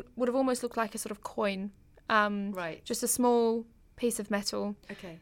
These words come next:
Speaker 1: Um, and then near that would have been this, this fluorescent screen. And so he, he dials the thing in, um, and his other, his more senior colleague, John Cockcroft, was off looking after something in a, in another location. So the student is alone, and he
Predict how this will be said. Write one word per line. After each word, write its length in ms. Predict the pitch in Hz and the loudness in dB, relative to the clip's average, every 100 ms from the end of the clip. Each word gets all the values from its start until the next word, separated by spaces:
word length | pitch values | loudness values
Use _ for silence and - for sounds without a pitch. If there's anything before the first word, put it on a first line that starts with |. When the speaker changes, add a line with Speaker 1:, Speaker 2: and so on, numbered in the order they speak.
| - | -2
Speaker 1:
Um, 340 | 214 208 208 202 | 2 4 2 0
and 200 | 226 220 | 0 4
then 260 | 226 220 214 | 4 2 2
near 260 | 226 240 233 | 4 6 6
that 200 | 220 220 | 2 0
would 120 | 214 | -2
have 100 | 208 | -2
been 220 | 220 202 | -2 -2
this, 300 | 208 - - | -4 -6 -8
this 160 | - 208 | -8 -8
fluorescent 420 | - 214 202 - | -4 -4 -4 -4
screen. 500 | - - 208 196 208 202 - - | -2 0 0 -2 -6 -10 -8 0
And 160 | 240 | 2
so 180 | 240 254 | 2 2
he, 280 | 240 240 - - | 2 -2 -4 -4
he 120 | 240 | 2
dials 340 | 269 302 339 | 8 10 10
the 100 | 302 | 6
thing 220 | 294 269 | 4 4
in, 260 | 226 220 220 - - - | 4 2 0 -2 -14 -2
um, 240 | 240 214 220 | 4 4 4
and 300 | 233 226 220 254 | 0 0 -2 -2
his 160 | 233 | 2
other, 300 | 262 269 233 | 4 4 2
his 260 | 240 226 - - - | 0 -2 -2 -12 -4
more 160 | 247 240 | 4 4
senior 300 | 247 233 208 | 6 4 4
colleague, 340 | - 285 233 | 4 6 6
John 160 | 214 208 | 4 -2
Cockcroft, 420 | 220 220 220 214 | 0 0 -2 -2
was 120 | 214 | -2
off 240 | 214 208 226 | -2 -2 -8
looking 240 | 208 214 | -6 -4
after 240 | 208 - | -4 -6
something 320 | 220 226 214 202 | -6 -6 -4 -4
in 80 | |
a, 120 | 202 208 | -4 -6
in 80 | 220 | -6
another 380 | 202 202 202 202 - | -4 -2 -4 -6 -6
location. 540 | 214 202 233 233 202 | -6 2 2 2 -2
So 240 | 196 220 202 | -4 -4 -4
the 80 | |
student 480 | 208 - 262 220 202 | -4 0 2 2 0
is 100 | - | -6
alone, 500 | 208 208 214 208 208 202 - - - - - _ - | 2 6 6 6 0 -4 -12 -18 -20 -20 -20 _ 2
and 200 | 226 220 | 4 4
he 440 | - 240 233 214 | 2 0 0 -4